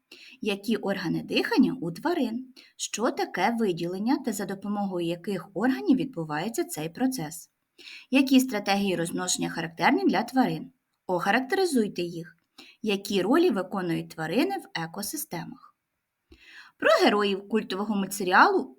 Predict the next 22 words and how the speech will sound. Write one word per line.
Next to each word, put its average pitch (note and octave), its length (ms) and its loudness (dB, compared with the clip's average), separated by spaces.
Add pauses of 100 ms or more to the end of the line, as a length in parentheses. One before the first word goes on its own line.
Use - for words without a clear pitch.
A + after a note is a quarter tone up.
(140)
«Губка G#3+ 500 2
Боб» A#3+ 480 -2
Вікіпедія F#3 640 0
повідомляє E3+ 680 -2
таке. C#4 380 -4 (800)
Роберт A4 440 4
Гарольд, E3 560 -4 (680)
губка G#3 480 4
Боб, - 240 -2
квадратні G3+ 500 0
штани. A3+ 400 0 (520)
Кумедна G#3 520 4
й F#4+ 60 0
весела G#3 500 2
морська C#4 380 2
губка. - 480 -12 (500)
Живе F#3+ 360 2
він A#4+ 160 2
зі G3 100 0
своїм E4 360 -2
домашнім A#3 500 0
улюбленцем, C4 800 2